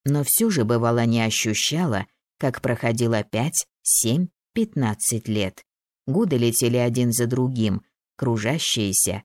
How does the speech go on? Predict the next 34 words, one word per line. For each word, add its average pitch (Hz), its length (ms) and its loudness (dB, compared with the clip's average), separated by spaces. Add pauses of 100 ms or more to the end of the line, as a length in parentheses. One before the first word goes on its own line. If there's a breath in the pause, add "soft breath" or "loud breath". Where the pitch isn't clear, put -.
(140)
словно 131 460 0
ее 120 260 2
придворные 117 600 0
в 110 40 -4
стремительном 120 880 0
танце. 101 600 -2 (380)
Каждая 139 460 0
пара 190 260 -2
похожа 120 480 -2
на 120 140 2
предыдущую, 117 960 -2 (440)
и 139 60 -2
если 123 400 0
не 117 160 2
всматриваться, 107 920 -2 (300)
не 127 100 0
увидишь 120 480 0
различий 117 580 0
между 113 420 0
ними. 98 480 -2 (440)
Поэтому 120 540 2
пусть 117 280 -2
ледяная 117 480 0
леди 117 320 0
и 117 80 2
догадывалась 113 720 0
о 120 80 0
планах 117 420 -2
Наеха 120 500 0
и 120 100 0
Лешего 113 420 0
в 113 60 -4
отношении 117 720 0
Силграса 107 800 0